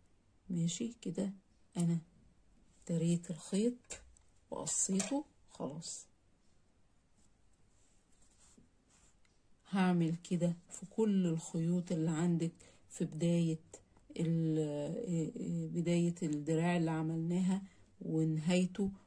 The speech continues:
وأي تغيير للون خلال الشغل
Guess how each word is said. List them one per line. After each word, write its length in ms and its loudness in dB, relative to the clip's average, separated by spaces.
وأي 400 2
تغيير 580 0
للون 600 2
خلال 680 0
الشغل 560 -2